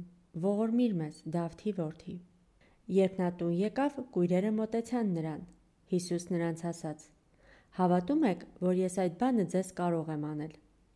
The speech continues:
Նրանք ասացին նրան. "Այո, Տեր"։ Այն ժամանակ դիպավ նրանց աչքերին ու ասաց.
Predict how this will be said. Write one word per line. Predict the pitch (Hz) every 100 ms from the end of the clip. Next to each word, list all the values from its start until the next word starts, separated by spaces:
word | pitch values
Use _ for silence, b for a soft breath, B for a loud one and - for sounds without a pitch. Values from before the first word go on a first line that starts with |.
| _ _ -
Նրանք | 170 175 185
ասացին | 190 214 208 226 185
նրան. | 156 151 180 - b b b -
"Այո, | 240 226 156 -
Տեր"։ | - 143 - _ _ _ _ b b b b b b
Այն | 185
ժամանակ | 202 233 262 311 302 190
դիպավ | 185 180 262 220
նրանց | 175 185 185
աչքերին | 175 - 175 175 185
ու | 170
ասաց. | 175 160 151 -